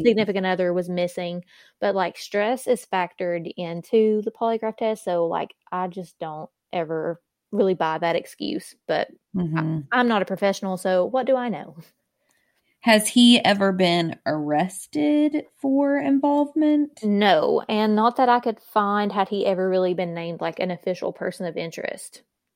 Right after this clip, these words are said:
Speaker 1: So
Speaker 2: Okay.
Speaker 1: But I do think that Rick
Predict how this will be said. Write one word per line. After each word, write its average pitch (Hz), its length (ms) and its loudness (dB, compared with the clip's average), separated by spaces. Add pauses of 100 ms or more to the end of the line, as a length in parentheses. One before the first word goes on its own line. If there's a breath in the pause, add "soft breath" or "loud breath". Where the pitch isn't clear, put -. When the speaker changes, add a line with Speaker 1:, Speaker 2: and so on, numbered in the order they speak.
(120)
Speaker 1:
So 175 220 -8 (180)
Speaker 2:
Okay. - 520 -6 (1040 soft breath)
Speaker 1:
But 330 340 6
I 214 160 -2
do 302 320 2
think - 800 -10
that 190 500 0 (720)
Rick 214 340 6